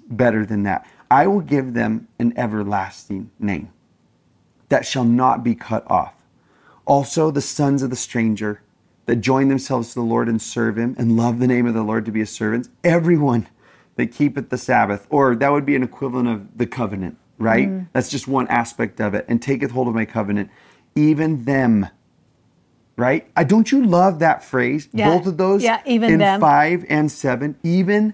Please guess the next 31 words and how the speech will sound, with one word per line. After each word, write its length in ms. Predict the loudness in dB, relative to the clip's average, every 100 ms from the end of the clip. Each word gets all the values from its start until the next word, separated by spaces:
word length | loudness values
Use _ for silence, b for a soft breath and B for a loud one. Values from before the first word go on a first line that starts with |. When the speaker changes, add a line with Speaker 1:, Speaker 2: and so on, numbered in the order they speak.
| -4 -4
Speaker 1:
them 560 | 2 4 4 0 -2 -10 _ _ _ _ -2
will 180 | 2 4
I 120 | 2
bring 320 | 2 0 0
to 120 | -2
my 120 | -4 -4
holy 360 | -6 -4 -4
mountain 460 | -4 -6 -10 -16 -18 _ _ _ _ -2
and 180 | 2 4
make 320 | 4 2 0
them 320 | 2 2 2
joyful 420 | 0 0 -2 -4
in 140 | -4 -2
my 140 | -2
house 320 | -2 -6 -6
of 160 | -10 -12
prayer. 440 | -10 -6 -6 -8 _ _ _ _
Their 340 | 2 4 6 4
burnt 280 | 2 0 0
offerings 520 | -2 -2 -6 -6 -6
and 160 | -6
sacrifices 880 | -2 -4 -4 -8 -6 -6 -6 -8 -8
shall 400 | -14 -10 -2 -2
be 120 | 0 -2
accepted 500 | -4 -8 -8 -10 -12
upon 260 | -8 -6
my 120 | -6
altar, 380 | -6 -8 -6 -8
for 220 | -8 -6
my 460 | -4 -2 0 2 0
house 460 | -2 -8 -12 -20